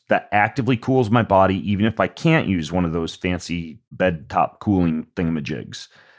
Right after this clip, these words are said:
accelerates recovery, something my wife likes and I like, something that doesn't off gas a bunch of chemicals, something that is designed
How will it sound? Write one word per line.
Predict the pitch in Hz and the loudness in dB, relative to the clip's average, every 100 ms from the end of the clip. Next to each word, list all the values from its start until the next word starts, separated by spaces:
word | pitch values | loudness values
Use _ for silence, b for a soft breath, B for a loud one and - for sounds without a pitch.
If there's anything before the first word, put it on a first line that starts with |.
| b | b
accelerates | 87 - 123 117 117 113 | -10 0 4 6 4 2
recovery, | 101 - 104 69 58 | -2 2 2 2 -6
something | - 135 127 | -2 0 4
my | 123 | 4
wife | 110 110 117 | 6 4 4
likes | 104 98 - - | 2 0 -2 -4
and | 120 123 | 0 2
I | 80 | 2
like, | 64 55 - _ b b b | -2 -4 -8 _ b b b
something | - 135 | 2 4
that | 127 | 6
doesn't | 120 110 - | 4 4 2
off | 95 104 113 | 4 4 2
gas | - 78 67 | 2 0 0
a | 85 | -2
bunch | 101 - | -4 -4
of | |
chemicals, | - 120 107 - 82 - - - B B B | -2 0 0 -2 -10 -10 -16 -20 B B B
something | B 143 135 147 131 | B 2 2 2 0
that | 117 110 101 | 0 0 2
is | 113 92 | 0 -2
designed | 85 92 95 85 82 110 107 80 78 82 | -4 -2 0 0 2 2 2 0 -4 -8